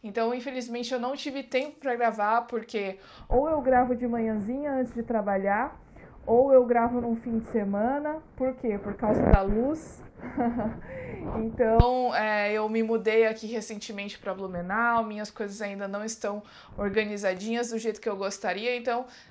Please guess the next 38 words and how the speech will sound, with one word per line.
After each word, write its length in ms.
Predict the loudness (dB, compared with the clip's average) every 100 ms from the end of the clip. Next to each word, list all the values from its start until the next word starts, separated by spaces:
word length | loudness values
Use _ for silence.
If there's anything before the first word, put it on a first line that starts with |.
| -6
eu 120 | -4
tenho 280 | 0 0 0
que 100 | 0
me 160 | 0 2
virar 400 | 0 0 2 2
assim 320 | 0 -4 -6
do 100 | -6
jeito 220 | -4 -4
que 80 | 0
eu 80 | 0
posso. 320 | 2 0 0
Semana 240 | -6 -6 -2
passada 440 | -2 -2 -2 -2
não 140 | -6
foi 160 | -6 -8
possível, 640 | -8 -8 -8 -10 -10 -12 -6
mas 960 | -4 0 2 4 4 2 -2 -4 -8 -10 -8 -6 -8 -6
agora 580 | -4 2 4 4 4 2
já 140 | 2
tá 160 | -2 -4
tudo 260 | -4 -6 0
certo 460 | 2 4 2 0 -16 -20 -18 -8
e 40 | -4
você 220 | -4 -2
tá 180 | -2 -2
vendo 380 | -2 -4 0
esse 260 | 0 0 -6
vídeo 540 | -6 -6 -8 -8 -6
e 100 | -2
a 80 | 0
gente 220 | -2 -4
vai 100 | -4
comentar, 720 | -2 -2 -4 -4 2 2 2 -4 -20 -20 _
então, 540 | -8 -4 0 0 0 -4 _ -6
o 140 | -4
estudo 360 | -4 -8 -8 -2
da 140 | -2
semana, 880 | -2 -2 -2 0 0 0 0 -2